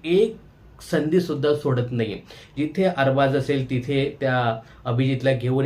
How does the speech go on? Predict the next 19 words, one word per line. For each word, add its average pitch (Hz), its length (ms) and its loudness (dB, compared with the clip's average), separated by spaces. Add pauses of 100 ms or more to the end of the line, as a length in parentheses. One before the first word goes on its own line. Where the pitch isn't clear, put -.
इकडे 131 280 -2
फिरायचं, 127 380 -2
तिकडे 127 380 -2
फिरायचं, 123 380 -2
मध्येच 127 300 -2
काहीतरी 127 380 -2
फुटफुटायचं 131 800 -2 (400)
किंवा 156 240 2
जेलस 160 500 2 (180)
फील 170 200 6
करण्यासाठी 151 840 0 (1160)
वाटेल 196 460 6
ते 190 220 2
करताना 143 540 0
सध्या 135 340 0 (120)
निकी 135 340 -2
दिसते. 131 400 -2
याचाच 127 480 -4
राग 123 340 0